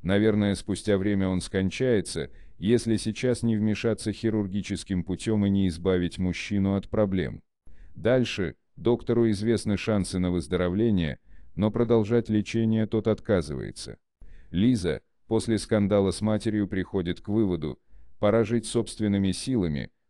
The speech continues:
после чего просто убегает из дома. Таран имеет встречу с байкерами, где приказывает избить Сашу,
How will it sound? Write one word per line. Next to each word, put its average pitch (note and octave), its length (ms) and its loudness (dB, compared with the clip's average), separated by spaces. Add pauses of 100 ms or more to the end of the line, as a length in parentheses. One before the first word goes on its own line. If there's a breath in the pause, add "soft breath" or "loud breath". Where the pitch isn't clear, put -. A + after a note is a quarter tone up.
(100)
после A2 320 0
чего G2+ 280 0
просто G#2 380 0
убегает F#2+ 560 2
из E2+ 160 -2
дома. B1+ 400 -4 (560 soft breath)
Таран A2 380 4
имеет A2 320 2
встречу G#2+ 500 -2
с E2 80 -8
байкерами, E2+ 760 0 (300)
где A2 220 2
приказывает A2 720 0
избить F#2 340 -2
Сашу, G2+ 540 -4